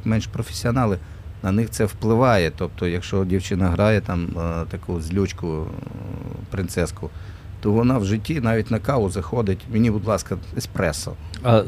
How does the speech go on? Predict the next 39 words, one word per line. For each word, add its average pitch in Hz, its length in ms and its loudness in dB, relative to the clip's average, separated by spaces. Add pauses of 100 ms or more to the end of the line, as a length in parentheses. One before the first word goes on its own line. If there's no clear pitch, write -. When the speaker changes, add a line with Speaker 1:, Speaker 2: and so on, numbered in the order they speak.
Speaker 2:
слухай, 110 500 4
ну, 113 180 10
а 110 120 8
от 113 220 6
на 117 240 8
твоїх 113 380 4
акторів, 101 560 4
ну, 104 280 6
вони, 110 580 8
ти 120 100 0
казав, 113 140 4 (120)
Speaker 1:
Впливає. 185 120 6
Speaker 2:
що 120 100 6
трошки 127 360 2
вплинуло. 98 500 4
Тобто, 101 260 4
Speaker 1:
Так. 92 120 4 (400)
Speaker 2:
е, 98 60 2 (180)
на 110 140 6
короля 120 440 8
при-, 104 240 4
вплинула 101 960 4
роль 104 180 8
король-, 101 300 2 (240)
короля, 117 580 4 (400)
Speaker 1:
Так. 202 120 4
Speaker 2:
там, 101 120 6
на 110 100 6
Гонорілі, 110 580 6
ну, 117 120 6
тобто, 110 520 4
якісь - 480 2
от 113 240 4
в 117 100 6
них 143 240 6 (160)
принт 139 360 6
лишився, - 500 0
мені 101 200 2
здається. 92 440 -4